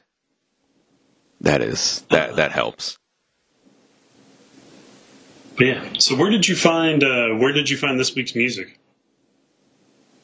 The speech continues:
Speaker 1: Oh, uh, on the, the glorious, glorious YouTubes.
Speaker 2: Okay.
Speaker 1: When you,
Speaker 2: All right.
Speaker 1: I, I fired up my YouTube machine,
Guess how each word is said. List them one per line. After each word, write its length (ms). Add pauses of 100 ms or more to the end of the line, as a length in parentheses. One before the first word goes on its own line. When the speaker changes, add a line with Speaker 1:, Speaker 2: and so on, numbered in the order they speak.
(240)
Speaker 1:
Oh, 280
uh, 520
on 220
the, 340 (100)
the 140
glorious, 680
glorious 680
YouTubes. 840 (600)
Speaker 2:
Okay. 440 (100)
Speaker 1:
When 300
you, 180
Speaker 2:
All 60
right. 340
Speaker 1:
I, 60
I 40
fired 340
up 60
my 120
YouTube 360
machine, 460